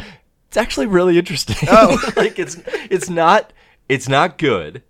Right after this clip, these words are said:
Speaker 1: okay?
Speaker 2: Okay.
Speaker 1: It's not necessary, but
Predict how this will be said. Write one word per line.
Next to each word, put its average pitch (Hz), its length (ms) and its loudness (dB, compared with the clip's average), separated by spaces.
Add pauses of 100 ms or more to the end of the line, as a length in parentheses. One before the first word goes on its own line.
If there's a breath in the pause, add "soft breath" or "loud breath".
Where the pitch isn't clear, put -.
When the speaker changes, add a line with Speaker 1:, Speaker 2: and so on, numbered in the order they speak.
(360)
Speaker 1:
okay? 98 440 -6
Speaker 2:
Okay. 160 420 -6
Speaker 1:
It's - 180 -12
not 104 320 -4 (220)
necessary, 101 1120 -8 (400)
but 110 580 0